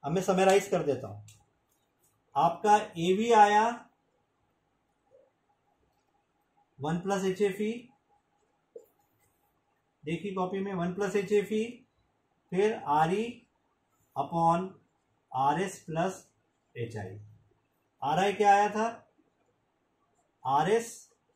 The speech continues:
प्लस एचआई। और आरओ डैश कितना आया? आरओ छोड़ दीजिए, आरओ डैश कितना आया? आरई के बराबर। बीटा कितना आया? वन के बराबर।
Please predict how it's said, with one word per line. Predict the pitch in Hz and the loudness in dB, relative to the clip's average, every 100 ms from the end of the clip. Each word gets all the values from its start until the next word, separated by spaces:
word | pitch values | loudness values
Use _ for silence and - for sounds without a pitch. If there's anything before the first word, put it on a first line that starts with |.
| _ | _
प्लस | 151 165 180 - - _ _ _ _ _ _ _ _ | 0 2 2 -2 -20 _ _ _ _ _ _ _ _
एचआई। | 117 - 98 98 - - _ _ _ _ _ | -12 -12 -14 -16 -20 -20 _ _ _ _ _
और | 131 - - | -10 -8 0
आरओ | 143 190 233 240 - 120 | 4 8 6 6 -6 -6
डैश | 160 208 269 - | 4 4 4 -2
कितना | 220 - 202 | -6 6 6
आया? | 196 196 | 8 4
आरओ | 170 175 202 | 4 2 2
छोड़ | 202 185 | 0 -2
दीजिए, | 151 107 104 - - _ _ | -4 -8 -12 -18 -20 _ _
आरओ | 131 143 190 185 | -2 0 2 0
डैश | 160 185 220 - | 4 4 2 -2
कितना | 196 208 196 | -6 4 6
आया? | 185 180 185 - _ _ _ _ _ _ _ | 6 4 2 -4 _ _ _ _ _ _ _
आरई | 117 101 | -10 -8
के | 107 | -14
बराबर। | 104 101 117 - - _ _ _ _ _ _ | -18 -18 -20 -20 -20 _ _ _ _ _ _
बीटा | 110 175 208 233 | -6 -6 4 6
कितना | 220 214 - 214 | 6 -2 8 10
आया? | 208 202 208 214 - _ _ _ _ 113 | 10 8 4 2 -10 _ _ _ _ -8
वन | 131 110 | -8 -8
के | 95 | -12
बराबर। | 98 - - | -14 -16 -20